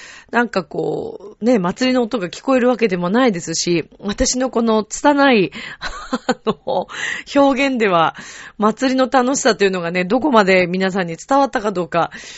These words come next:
ね、微妙ではありますけれども、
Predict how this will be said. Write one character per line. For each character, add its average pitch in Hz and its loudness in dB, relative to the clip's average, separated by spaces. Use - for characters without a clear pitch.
ね、 196 0
微 202 -6
妙 240 -2
で 233 0
は 190 -2
あ 190 -2
り 196 0
ま 208 -4
す - -16
け 170 -6
れ 160 0
ど 156 -4
も、 151 -4